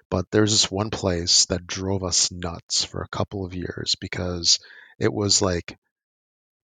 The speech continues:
buy your mystery box. So you get this, like, big old box. There's, like, different levels in 'em, and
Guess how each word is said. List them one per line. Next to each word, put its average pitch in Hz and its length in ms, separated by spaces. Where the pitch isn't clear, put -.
buy 98 360
your 101 240
mystery 92 500
box. - 720
So 87 420
you 87 160
get 95 160
this, - 200
like, - 500
big 95 160
old 104 240
box. 87 520
There's, 90 260
like, 82 180
different 104 380
levels 95 400
in 85 140
'em, 87 180
and 85 220